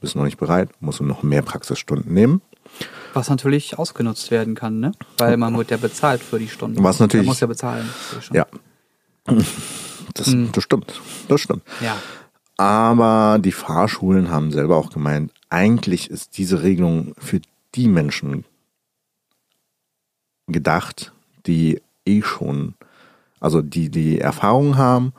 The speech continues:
Speaker 1: und eh schon zum Beispiel Motorrad fahren wollten. Ich zum Beispiel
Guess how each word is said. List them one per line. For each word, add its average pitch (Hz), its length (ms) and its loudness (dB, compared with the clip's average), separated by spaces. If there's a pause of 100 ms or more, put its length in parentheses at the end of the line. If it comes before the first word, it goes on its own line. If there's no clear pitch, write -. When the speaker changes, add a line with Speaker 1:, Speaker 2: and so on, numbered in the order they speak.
(260)
Speaker 1:
und 90 260 2
eh 104 140 4
schon 85 240 0
zum - 140 -6
Beispiel 78 220 -4
Motorrad 76 440 -2
fahren - 360 -10
wollten. 80 340 -2 (380)
Ich - 160 -6
zum 104 140 4
Beispiel 95 380 2